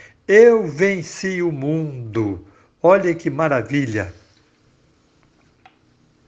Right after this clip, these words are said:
Jesus venceu o mundo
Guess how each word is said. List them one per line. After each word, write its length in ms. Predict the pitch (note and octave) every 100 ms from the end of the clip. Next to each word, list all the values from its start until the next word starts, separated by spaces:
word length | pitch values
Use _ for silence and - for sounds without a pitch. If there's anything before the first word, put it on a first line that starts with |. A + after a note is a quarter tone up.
| _ _ _ _ _ _ _ _ - _ - - - -
Jesus 720 | A#2 E3+ C#3+ - F#3 A#3 E3
venceu 480 | F3+ E3 - F#3
o 80 | D#3
mundo 580 | C3+ F3 C#4+ C#4 D4+